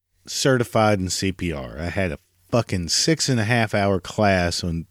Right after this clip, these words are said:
to get certified with C P R, which I've done before. Apparently you have to get recertified. So that was six and a half hours of my life that was pure agony. And of course,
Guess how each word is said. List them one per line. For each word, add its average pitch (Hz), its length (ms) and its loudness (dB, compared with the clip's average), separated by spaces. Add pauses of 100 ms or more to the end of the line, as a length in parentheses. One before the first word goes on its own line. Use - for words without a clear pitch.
to 104 80 -4
get 101 180 2
certified 98 560 0
with 87 120 -2
C 92 180 -2
P 82 160 -4
R, 80 160 -2
which 95 180 -2
I've 117 160 2
done 139 300 4
before. 92 600 0 (520)
Apparently 107 580 -2
you 98 100 2
have 87 260 -6
to 95 100 -16
get 95 320 -4
recertified. 87 880 0 (760)
So 120 180 0
that 147 220 4
was 127 160 0
six - 300 0
and 113 100 0
a 104 60 2
half 101 500 -2
hours 104 460 2
of 87 80 -4
my 107 200 2
life 98 520 0 (540)
that 107 240 4
was 98 260 0 (220)
pure 117 320 2
agony. 87 580 -2 (1500)
And 139 140 2
of 131 140 -2
course, 107 520 2